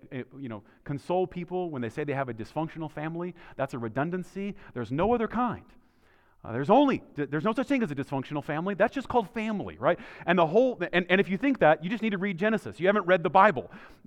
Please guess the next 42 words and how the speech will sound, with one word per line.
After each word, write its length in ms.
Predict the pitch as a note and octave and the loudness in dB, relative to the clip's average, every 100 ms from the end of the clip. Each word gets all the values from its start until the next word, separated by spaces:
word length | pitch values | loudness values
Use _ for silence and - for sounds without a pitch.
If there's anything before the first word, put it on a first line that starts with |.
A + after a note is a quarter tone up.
| D3+ | 2
The, 200 | E3+ C3+ | 2 4
the 140 | D#3+ F3+ | 4 6
whole 320 | F#3 D4 C#4 | 8 8 8
first 320 | C4+ C4 - | 6 6 6
book 180 | B3 A#3+ | 2 4
of 60 | |
the 80 | G#3+ | 4
Bible, 400 | F#3+ G3+ F3 G#2+ | 8 8 8 2
the 140 | C#3+ F#3 | 2 4
entire 580 | A#3+ B3+ - C#4 D4+ | 4 2 6 8 8
first 260 | C#4 C#4 - | 6 2 2
book, 240 | A3 D3+ - | 2 2 2
uh, 100 | G#3+ | 0
the 140 | A3+ | 2
whole 280 | C#4 - D#4 | 2 6 6
thing, 280 | C#4+ D#4+ D#4+ - - | 6 4 2 -2 0
like, 120 | G#3 | 8
all 140 | C4+ - - | 8 8 4
fifty 320 | E4+ - C4+ | 2 4 0
chapters 640 | - C#4 C4 - C3+ C#3+ - - | 4 4 4 2 -2 -2 -8 -6
is 100 | F3+ | 4
how 120 | G3+ | 6
sin 500 | - - B3+ C4+ C4+ - - C#3 | 6 2 4 4 2 -2 -14 -16
jacks 440 | G#2+ G3 B3 - | 6 8 8 8
up 200 | B3 - | 4 4
families. 720 | B3 C4+ A3+ C#3 E2 - - - _ _ _ _ _ | 4 4 4 2 0 -8 -20 -20 _ _ _ _ _
It 120 | G3+ E3+ | 0 2
destro-, 460 | G3+ - - A3+ | -2 -4 -6 6
the 100 | G3 - - | 6 6 4
first 380 | C4 D4 C#4 - | 6 6 4 2
place 380 | C4 C4 F#3+ | 8 8 8
that 200 | - F#3 | 4 2
sin 480 | - - B3+ B3+ C#4 | 2 -4 2 4 2
causes 440 | C4+ A3+ G3+ F3 - | 4 6 6 2 -2
irreparable 640 | E3+ D3+ A3 A3+ G3+ F3+ | -2 4 4 4 0 -2
harm 480 | E3 G3+ A3+ F3+ E3+ - - | -2 2 4 4 0 -6 -12
is 160 | - D3+ | -8 -4
in 60 | D#3+ | -2
the 80 | |
most 180 | D3 C3+ - | -2 -4 -4
intimate 480 | F3+ G3+ G#3 G3+ G3+ | -6 -4 -4 -6 -6
relationships. 680 | D#3+ C#3 - - - - | -8 -8 -10 -18 -20 -20